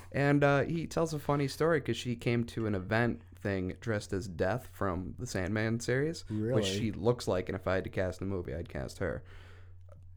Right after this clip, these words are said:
Speaker 1: She can act. Um, uh, uh, but he
Speaker 2: I'm
Speaker 1: was
Speaker 2: not gonna
Speaker 1: like,
Speaker 2: touch that
Speaker 1: he was
Speaker 2: one.
Speaker 1: like, "All I knew was she was very polite and looked like some kind of, uh, Olympic vampire." But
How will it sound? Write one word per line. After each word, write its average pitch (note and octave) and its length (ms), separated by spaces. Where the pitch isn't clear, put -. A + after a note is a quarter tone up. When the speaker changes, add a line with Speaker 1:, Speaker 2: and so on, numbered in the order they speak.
Speaker 1:
She - 160
can - 80
act. - 180
Um, A#2 460
uh, - 20
uh, G2+ 260
but A2 180
he A#2+ 80
Speaker 2:
I'm A2+ 60
Speaker 1:
was G#2+ 60
Speaker 2:
not A#2 100
gonna G2+ 140
Speaker 1:
like, G#2 100
Speaker 2:
touch - 260
that G#2 180
Speaker 1:
he C#3 80
was C3+ 140
Speaker 2:
one. C#3 60
Speaker 1:
like, C3 100
"All C3+ 160
I C3 100
knew B2+ 180
was A2 120
she G#2+ 120
was G#2 120
very G#2+ 320
polite G#2 600
and G#2+ 260
looked A2 280
like G2+ 200
some A2 180
kind G2+ 260
of, F2+ 200
uh, D2 200
Olympic G#2+ 560
vampire." G#2+ 680
But G#2 300